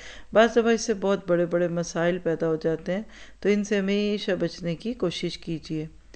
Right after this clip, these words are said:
तो अल्लाह के नबी की ये दुआ भी आप देखेंगे कि कैसे पूरी हुई कि किसी को ख़बर ना हो।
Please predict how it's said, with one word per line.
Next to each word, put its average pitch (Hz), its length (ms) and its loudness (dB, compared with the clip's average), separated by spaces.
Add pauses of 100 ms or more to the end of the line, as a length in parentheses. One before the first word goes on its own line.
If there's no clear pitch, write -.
(360)
तो 190 60 4
अल्लाह 202 160 8
के 202 160 2
नबी 175 240 -4
की 180 140 -10
ये 175 140 -2
दुआ 165 260 2
भी 175 160 0
आप 175 180 2
देखेंगे 196 480 -4
कि 196 160 -8
कैसे 220 540 2
पूरी 180 300 0
हुई 170 360 0 (380)
कि 202 120 0
किसी 202 320 -2
को 214 160 0
ख़बर 175 440 0
ना 170 120 0
हो। 165 260 -2